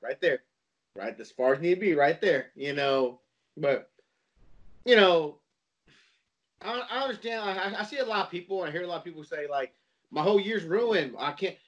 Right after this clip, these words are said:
A-Con's been canceled. Uh, c-, uh, all these anime cons and Comic Cons and everything's been canceled. My whole year's ruined. Well, it's only the third month of the year. You know, how ruined can it be?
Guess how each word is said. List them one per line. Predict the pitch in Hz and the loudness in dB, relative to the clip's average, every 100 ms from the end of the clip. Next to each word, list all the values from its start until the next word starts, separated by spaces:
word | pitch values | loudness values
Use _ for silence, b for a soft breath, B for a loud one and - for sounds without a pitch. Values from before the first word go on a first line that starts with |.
| _ _ - | _ _ 0
A-Con's | 185 208 208 196 170 | 2 2 -2 -4 -2
been | 185 160 | -4 -4
canceled. | - 180 165 147 156 135 117 _ _ | 0 0 0 -2 -4 -2 -4 _ _
Uh, | 131 139 127 - | -2 -2 -2 -6
c-, | 147 | -4
uh, | 143 131 - _ _ - | -2 -2 -6 _ _ -8
all | 147 180 | -2 0
these | 190 175 | 0 0
anime | 185 208 208 185 160 | 0 0 0 -2 -2
cons | 175 170 151 135 | -2 0 -2 -4
and | 139 127 113 | -6 -8 -6
Comic | 190 208 165 | -2 -2 0
Cons | 185 165 147 131 120 | 2 2 2 -2 -4
and | 131 | -2
everything's | 165 170 165 | -2 -2 -6
been | 170 | -6
canceled. | 170 185 175 165 151 | -2 -2 0 -4 -2
My | |
whole | 156 180 | 0 2
year's | 185 180 | 2 0
ruined. | 156 185 196 139 117 | 0 0 0 -2 0
Well, | 151 214 220 - _ _ _ _ - - - | 2 2 2 -8 _ _ _ _ -20 -20 -10
it's | - | -2
only | 202 | 2
the | 202 | 2
third | - 220 202 | 2 2 2
month | 214 240 | 2 0
of | 220 | 0
the | 208 | -4
year. | 226 262 240 | 2 4 4
You | 220 202 | 4 2
know, | 202 | 2
how | 190 220 | 2 0
ruined | 208 240 214 | -2 -4 -4
can | 208 214 | -4 -4
it | 190 | -4
be? | 233 226 113 98 | -4 -4 -8 -12